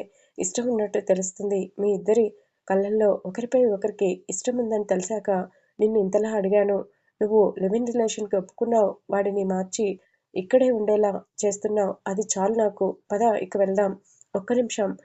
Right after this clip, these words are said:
అప్పుడే మన మధ్య జరిగింది ఎవరికీ చెప్పకండి, ముఖ్యంగా మీ అబ్బాయికి. ఎందుకంటే మీరు దీని గురించి చెప్తే ఇక్కడే తన్ని ఉంచుతారని, వెంటనే అమెరికా వెళ్ళే ఛాన్స్ ఉంది. అన్ని, అన్నీ కుదిరి పెళ్లి జరిగితే ఈ విషయం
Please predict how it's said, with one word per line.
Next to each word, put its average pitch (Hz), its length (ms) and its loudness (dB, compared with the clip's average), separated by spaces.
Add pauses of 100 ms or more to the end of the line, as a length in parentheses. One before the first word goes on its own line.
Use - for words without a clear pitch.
(240)
అప్పుడే 196 300 2
మన 226 160 0
మధ్య 196 260 0
జరిగింది 208 460 0 (180)
ఎవరికీ 233 320 -2
చెప్పకండి, 196 540 -2 (140)
ముఖ్యంగా 233 380 -2
మీ 214 180 0
అబ్బాయికి. 196 500 -2 (420)
ఎందుకంటే 233 460 0
మీరు 214 240 2
దీని 202 220 2
గురించి 196 400 -2
చెప్తే 196 360 0 (640)
ఇక్కడే 247 380 4 (300)
తన్ని 208 340 2 (200)
ఉంచుతారని, 202 640 2 (420)
వెంటనే 214 360 0
అమెరికా 214 380 0
వెళ్ళే 208 300 2
ఛాన్స్ 196 440 -2
ఉంది. 190 300 -2 (500)
అన్ని, 202 300 0 (400)
అన్నీ 196 280 0
కుదిరి 214 280 2
పెళ్లి 196 300 2
జరిగితే 208 420 0 (160)
ఈ 214 140 2
విషయం 190 360 -4